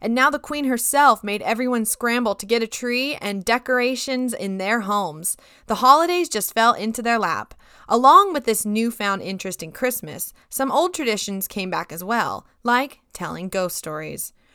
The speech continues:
In eighteen forty-three, Charles Dickens wrote the now famous book titled A Christmas Carol, and this helped pave the way for some of the old ghost story traditions to come back into the living rooms.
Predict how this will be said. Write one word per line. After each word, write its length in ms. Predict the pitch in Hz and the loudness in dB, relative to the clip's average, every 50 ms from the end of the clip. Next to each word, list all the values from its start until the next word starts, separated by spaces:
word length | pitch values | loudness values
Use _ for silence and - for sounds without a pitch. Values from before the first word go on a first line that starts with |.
| _ _ - | _ _ -2
In 140 | 240 226 233 | -2 -2 0
eighteen 460 | - 269 320 285 - - 359 359 349 | -2 -4 -6 -6 -8 -8 -6 -6 -6
forty-three, 580 | 339 - 302 294 285 285 269 - 247 226 180 170 | -4 -2 -2 -2 -2 -4 -6 -4 -2 -2 -2 -4
Charles 460 | 175 - - 233 247 277 320 330 285 | -6 -4 0 2 4 4 2 0 -2
Dickens 400 | - 269 269 269 247 214 202 190 | -2 -4 -4 -2 -4 -4 -4 -2
wrote 200 | 190 190 190 - | -2 -2 -2 -2
the 80 | - 185 | -4 -4
now 240 | 196 202 226 262 294 | 0 2 2 2 2
famous 380 | 294 - 302 294 294 294 262 | 0 -2 -6 -6 -6 -6 -6
book 380 | - - 233 208 - - - _ _ - - | -4 0 0 0 0 -2 -8 _ _ -20 -12
titled 460 | - - 208 196 196 196 196 190 185 - | -4 0 0 2 2 2 0 -2 -2 -2
A 80 | - 226 | -4 -6
Christmas 460 | - - 311 302 277 - 208 180 - | -2 0 0 0 0 0 -4 -6 -6
Carol, 460 | - - 175 160 156 147 127 160 - - - - - - | -6 -6 -6 -4 -4 -4 -6 -6 -8 -14 -20 -20 -14 -6
and 160 | - 220 226 | -2 2 2
this 160 | 247 269 262 - | 2 2 0 2
helped 260 | 302 294 294 294 - | 4 4 4 2 0
pave 340 | - 233 233 247 277 175 285 | -2 -2 0 0 -2 -4 -6
the 80 | 330 | -6
way 300 | 302 277 233 196 180 185 | -2 0 0 0 0 -2
for 220 | 190 - - 202 196 | -4 -4 -6 -6 -4
some 320 | - - 240 233 240 254 | -2 0 2 2 2 0
of 80 | 247 208 | 0 -2
the 100 | 208 - | -2 0
old 300 | - 233 269 302 294 269 | 2 2 2 2 0 0
ghost 260 | - 247 240 247 233 | 2 4 4 4 2
story 300 | - - 208 185 185 185 | 0 -2 -2 -2 -2 -2
traditions 480 | - 185 175 185 180 175 - 185 180 - | -4 -8 -6 -6 -6 -6 -6 -8 -8 -8
to 120 | - 190 | -8 -10
come 260 | - - 220 269 294 | -6 -2 -2 0 2
back 280 | 269 254 240 247 240 - | 2 2 2 2 0 -4
into 200 | 208 185 - - | -6 -8 -8 -6
the 100 | 185 175 | -6 -4
living 300 | 175 180 180 175 170 165 | -2 -4 -4 -4 -6 -10
rooms. 460 | 151 160 135 107 123 196 - - - | -10 -12 -12 -12 -12 -12 -12 -14 -14